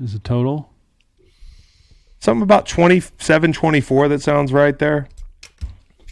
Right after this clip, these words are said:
Speaker 1: I'm gonna not think about this at all and take the Kansas City Chiefs.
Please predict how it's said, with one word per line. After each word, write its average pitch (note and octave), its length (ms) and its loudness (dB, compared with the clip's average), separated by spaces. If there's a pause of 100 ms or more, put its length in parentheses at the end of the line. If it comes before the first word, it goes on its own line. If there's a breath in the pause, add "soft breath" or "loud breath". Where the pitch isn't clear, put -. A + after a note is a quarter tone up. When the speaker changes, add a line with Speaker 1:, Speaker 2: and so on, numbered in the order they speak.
(320)
Speaker 1:
I'm F#3 180 2
gonna F#3+ 200 4
not D#3+ 460 4
think F3 180 0
about D3+ 300 2
this D3 220 0
at D3 180 2
all D3 420 2
and D3+ 120 -4
take C#3+ 180 0
the A#2+ 60 -6
Kansas C#3+ 360 -4
City C#3+ 220 0
Chiefs. A2 500 -4